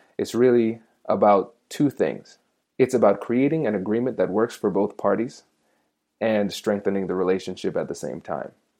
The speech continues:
If I'm ever in a situation where I need to be deceptive to make a deal happen,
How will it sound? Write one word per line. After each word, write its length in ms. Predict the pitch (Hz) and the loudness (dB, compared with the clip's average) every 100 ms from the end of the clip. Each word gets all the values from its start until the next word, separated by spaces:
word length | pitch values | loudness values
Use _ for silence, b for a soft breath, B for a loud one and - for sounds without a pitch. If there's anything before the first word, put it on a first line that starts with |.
| _ _ _ _ _ _ | _ _ _ _ _ _
If 160 | 139 151 | 0 4
I'm 180 | 180 180 | 4 4
ever 260 | 120 127 117 | 0 2 2
in 80 | 107 | 0
a 60 | |
situation 760 | 98 104 - 90 104 101 82 85 _ _ _ | -2 -6 -2 2 2 0 -8 -8 _ _ _
where 160 | 110 | 0
I 80 | 110 | 2
need 240 | 110 123 123 | 2 0 -2
to 80 | |
be 140 | 104 104 | -2 -2
deceptive 760 | 95 - 104 104 123 120 - | -2 0 0 2 0 0 -8
to 120 | - | -8
make 220 | 107 104 104 | -2 0 0
a 60 | |
deal 240 | 101 107 98 | 0 2 2
happen, 400 | 95 92 120 | 2 0 -4